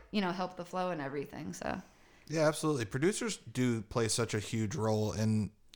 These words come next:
Speaker 2: rock music, and it doesn't get appreciated enough in rock music. You know, obviously with hip hop, production is such a huge part
Speaker 1: Right.
Speaker 2: of it because it happens, like, separate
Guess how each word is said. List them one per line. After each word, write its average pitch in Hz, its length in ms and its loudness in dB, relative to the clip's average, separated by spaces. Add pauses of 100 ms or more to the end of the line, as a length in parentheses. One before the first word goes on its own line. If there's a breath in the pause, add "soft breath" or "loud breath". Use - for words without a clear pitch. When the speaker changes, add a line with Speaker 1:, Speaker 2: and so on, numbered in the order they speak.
(100)
Speaker 2:
rock 147 320 4
music, 143 460 6
and 123 120 4
it 127 100 6
doesn't 196 240 8
get 220 160 6
appreciated 117 760 6
enough 107 380 4
in 113 200 6
rock 104 300 0
music. 98 400 -6
You 120 80 0
know, 117 100 6
obviously 135 440 6
with 110 160 4
hip 123 160 2
hop, 107 360 0 (360 loud breath)
production 110 440 6
is 101 140 2
such - 300 6
a 113 40 2
huge 110 340 0
part 110 200 6
Speaker 1:
Right. - 40 4
Speaker 2:
of 101 100 2
it 101 100 0
because 107 240 -2
it 104 100 0
happens, 104 420 0
like, 104 160 0
separate 107 560 2